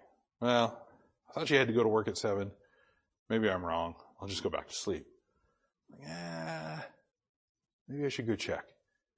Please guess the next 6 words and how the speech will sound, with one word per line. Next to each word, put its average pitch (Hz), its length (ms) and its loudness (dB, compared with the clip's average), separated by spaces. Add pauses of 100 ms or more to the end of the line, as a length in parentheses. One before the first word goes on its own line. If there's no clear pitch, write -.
(380)
Nah, 71 540 -2
she's - 200 -8
twenty-one. 92 540 -6 (1500)
Out 151 200 12
I 147 120 10
go. 104 260 6